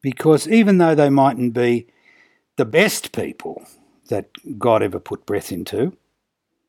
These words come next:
they remain still occasions of his special blessing of them in their lives,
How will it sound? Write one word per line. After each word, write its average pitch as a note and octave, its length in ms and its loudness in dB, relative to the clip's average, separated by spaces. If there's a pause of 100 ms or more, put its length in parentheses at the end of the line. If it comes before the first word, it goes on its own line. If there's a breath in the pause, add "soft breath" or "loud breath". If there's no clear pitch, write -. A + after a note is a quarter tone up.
(420)
they C#3 160 4
remain D3 800 4 (120)
still C#3 640 0
occasions C#3 840 0
of B2+ 220 -6
his C#3+ 240 -4 (260)
special - 560 0
blessing B2 680 -2 (1000)
of A2 240 -6
them B2+ 320 2
in B2+ 220 -4
their A#2+ 160 0
lives, A2 500 0